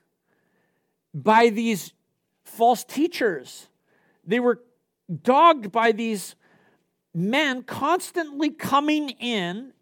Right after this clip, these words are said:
and preaching the law, constantly coming in and preaching circumcision, constantly coming in and preaching the mes-, the message of Jesus plus. You have to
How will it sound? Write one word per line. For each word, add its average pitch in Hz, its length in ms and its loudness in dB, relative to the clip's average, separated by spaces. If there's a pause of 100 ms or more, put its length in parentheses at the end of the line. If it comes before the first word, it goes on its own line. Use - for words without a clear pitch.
(120)
and 220 240 -6
preaching 240 760 -2
the 254 140 2
law, 262 540 4 (400)
constantly 370 880 -2
coming 302 480 -6
in 226 340 -6
and 220 220 -12
preaching 220 540 -8 (280)
circumcision, 226 1080 -6
constantly 370 760 -4
coming 294 480 -8
in 202 300 -8 (340)
and 202 160 -8
preaching 269 460 -10
the 262 100 -2
mes-, 208 400 -4 (200)
the 185 180 -2
message 233 640 -6
of 185 200 -4
Jesus 190 600 -6
plus. 262 420 -4
You 165 140 -4
have 220 180 0
to 220 120 -4